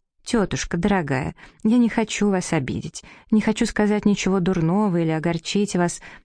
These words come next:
Я знаю, какая вы добрая и хорошая, но, честное слово, вы ограничиваете себя, смотрите лишь с одной стороны". Мисс Роули решительно прервала её. "Что ты имеешь в виду?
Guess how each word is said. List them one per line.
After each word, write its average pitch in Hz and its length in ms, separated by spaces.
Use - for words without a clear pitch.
Я 247 180
знаю, 240 320
какая 202 400
вы 180 120
добрая 202 420
и 190 40
хорошая, 185 680
но, 160 100
честное 160 480
слово, 175 480
вы 196 160
ограничиваете 185 1000
себя, 147 380
смотрите 196 640
лишь 170 200
с - 60
одной 175 320
стороны". - 580
Мисс 165 300
Роули 170 300
решительно 160 640
прервала 143 480
её. - 240
"Что - 400
ты 196 180
имеешь 170 360
в - 20
виду? 147 340